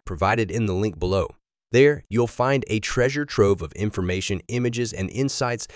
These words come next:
that will deepen your appreciation for this remarkable masterpiece.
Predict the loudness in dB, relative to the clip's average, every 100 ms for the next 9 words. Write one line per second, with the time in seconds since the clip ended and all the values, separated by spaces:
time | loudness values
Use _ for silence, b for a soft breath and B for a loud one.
0 | B -2 -2 -2 0 0 2 2 2 2
1 | 2 -2 -2 -4 -4 -4 -6 -6 -6 -4
2 | -4 -2 -2 0 0 0 0 -4 -6 -8
3 | -10 -10 -10 -12